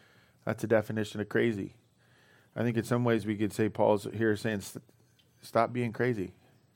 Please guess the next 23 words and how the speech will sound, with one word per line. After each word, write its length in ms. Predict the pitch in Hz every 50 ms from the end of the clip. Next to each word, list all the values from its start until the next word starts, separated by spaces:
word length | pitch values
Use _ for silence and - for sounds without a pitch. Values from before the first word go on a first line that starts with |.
| _ _ _ _ _ _ _ _ _ _ _ _ _ _ _ _ _ _ _ _ _ _ _ _ _ _ _ _ _ _ _ _
Figure 220 | - 131 123 131
out 60 | 117 120
how 100 | 127 123
this 180 | 120 117 -
is 140 | 117 110 101
supposed 340 | 110 104 - 123 113 110 -
to 80 | - 107
work." 360 | 110 127 120 113 - - - - - _ _ _ _ _ _ _ _ _ _ _ _ _ _ _ _ _ _ _ _ _ _ _ _ _ _ _ _ _ _ _ _ _ _ _ -
I 20 |
was 120 | 110 117 117
talking 260 | - 120 120 - 123
to 80 | 117 113
somebody 320 | - 127 123 120 117 117
this 200 | 113 110 104 -
week, 240 | 120 117 120 113 120
and 100 | 110 110
they 80 | 113
were, 220 | 107 110 107 104 101 - - _ - _ - - _ _ _ _ _ _ _ - _ _ _ _ _ - _ - -
they 160 | 127 120 117
were 140 | 113 113 107
talking 320 | 110 113 110 110 117 113
about, 300 | 110 104 107 107 107 101
uh, 340 | 98 104 101 101 101 98 101